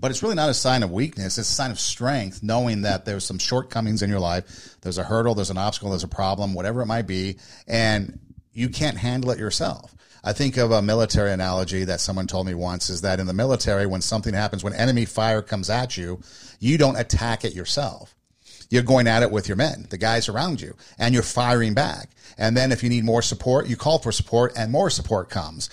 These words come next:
And then it might be air support, it might be artillery support, whatever it is. But support, you never go into battle alone.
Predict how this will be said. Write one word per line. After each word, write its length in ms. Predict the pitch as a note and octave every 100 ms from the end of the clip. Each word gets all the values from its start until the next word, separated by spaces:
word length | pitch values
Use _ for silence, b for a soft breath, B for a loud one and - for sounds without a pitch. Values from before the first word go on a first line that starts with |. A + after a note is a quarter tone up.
| B B
And 140 | A2+
then 60 | C3+
it 40 |
might 180 | C#3 B2+
be 140 | A#2
air 220 | B2+ E3
support, 400 | C#3 - G2 F#2+
it 80 | F2
might 220 | G2 A2+
be 100 | A#2
artillery 420 | G2+ F#2+ D3+ F3 C3+
support, 260 | - G#2
whatever 280 | F#3+ G3+ G3
it 80 | D3+
is. 220 | E2+ - - B B
But 160 | C#3+
support, 440 | - - - D#3+ G#2+
you 80 | G#2
never 260 | B2+ D#3
go 300 | C3+ C3 C3
into 320 | A#2+ A#2+ -
battle 540 | F2 F#2+ G#2 A2 G#2 -
alone. 720 | F2 F2 F#2+ G#2 F#2 G2 -